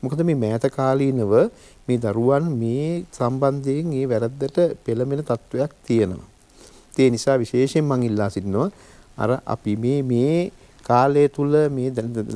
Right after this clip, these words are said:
ළඟා කරගත්තු ඒ ප්‍රමාණය, ඔබ වසර ගණනාවක් අධ්‍යාපනය ලැබලා තියෙන උසස් පෙළ පන්තියේ අඩුම වශයෙන් අවුරුදු දෙකක් ඉඳලා තියෙනවානේ. මෙතෙක් කාලයක් මේ ඉගෙනගත්තු දෙයින් ප්‍රයෝජන ගන්න, ඒකෙන් උපරිම ඵලය ලබා ගන්න.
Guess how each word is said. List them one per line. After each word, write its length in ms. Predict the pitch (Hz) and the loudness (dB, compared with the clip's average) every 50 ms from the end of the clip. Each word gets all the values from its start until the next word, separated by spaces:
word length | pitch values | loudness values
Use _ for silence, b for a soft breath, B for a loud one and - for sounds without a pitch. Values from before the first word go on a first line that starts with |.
| 107 101 | -2 -2
ළඟා 260 | 101 110 123 123 127 | 0 2 2 2 2
කරගත්තු 640 | 131 135 135 127 - 135 135 - - - 147 139 - - | 2 -2 -2 -2 -2 -4 -4 -4 -6 -4 -4 -4 -2 -2
ඒ 120 | 120 127 | -2 -2
ප්‍රමාණය, 520 | - - - 107 123 131 135 135 127 117 104 | -2 -4 -4 -4 -2 -2 -2 -2 -2 -2 -4
ඔබ 140 | 101 101 120 120 113 110 | -4 -2 0 0 0 0
වසර 320 | - 98 101 - 113 117 | -2 -6 -4 -4 -4 -4
ගණනාවක් 580 | 107 104 104 107 113 117 127 143 156 165 156 - | -2 -4 -4 -4 -4 -6 -4 -4 -4 -4 -2 -2
අධ්‍යාපනය 460 | 139 143 143 147 147 147 - 147 135 | -4 -2 -2 -4 -4 -4 -4 -6 -4
ලැබලා 280 | 131 135 151 151 135 131 | -4 -4 -4 -4 -6 -8
තියෙන 220 | - 123 110 101 98 | -8 -10 -10 -8 -6
උසස් 280 | 90 - 107 - - | -2 -2 -2 -2 0
පෙළ 160 | - 120 117 | -2 -4 -2
පන්තියේ 420 | - 110 117 120 - 160 143 135 127 B B B B B B B B B - | -2 -4 -4 -2 0 2 2 2 2 B B B B B B B B B -8
අඩුම 280 | 90 98 113 131 165 180 185 | -8 -6 -2 0 4 4 6
වශයෙන් 320 | 185 175 - 196 185 185 | 4 4 2 0 0 0
අවුරුදු 320 | 180 175 175 175 185 170 165 | 2 0 0 0 -2 0 0
දෙකක් 240 | 170 165 170 - - | 0 0 0 -2 -2
ඉඳලා 200 | 160 151 151 156 | -2 0 2 0
තියෙනවානේ. 480 | 151 - 151 139 143 135 135 135 139 - b b b b b b _ - | 0 0 -2 -4 -4 -4 -6 -8 -10 -14 b b b b b b _ -6
මෙතෙක් 300 | 117 - - 156 151 - | -2 0 0 -2 0 0
කාලයක් 460 | - 131 131 139 143 147 147 - - | -2 0 0 0 0 -2 -2 -4 -4
මේ 260 | 139 139 135 131 123 | -4 -2 -2 -2 -2
ඉගෙනගත්තු 640 | - - 113 120 131 135 139 127 131 123 - - 117 | -4 -6 -4 -2 -2 0 0 0 -2 -2 -2 -6 -4
දෙයින් 400 | 113 110 107 110 120 151 190 - b b b b b _ - | -2 0 0 0 0 0 -2 -6 b b b b b _ 2
ප්‍රයෝජන 380 | - 135 131 127 131 123 117 104 | 4 4 4 4 2 0 0 0
ගන්න, 220 | 117 110 113 139 156 | -2 -2 -2 -2 -4
ඒකෙන් 200 | 151 143 165 151 | -4 -2 -2 -4
උපරිම 500 | 135 143 - 185 185 202 214 214 214 220 226 196 151 - - b b b b b b b b - - | -4 0 0 2 2 4 2 2 4 4 4 4 2 0 -4 b b b b b b b b -20 -4
ඵලය 260 | - 131 139 160 175 170 147 | 0 2 4 6 6 4 4
ලබා 320 | 131 123 120 127 123 113 | 4 2 2 0 0 0
ගන්න. 240 | 98 95 95 92 | -2 -4 -6 -8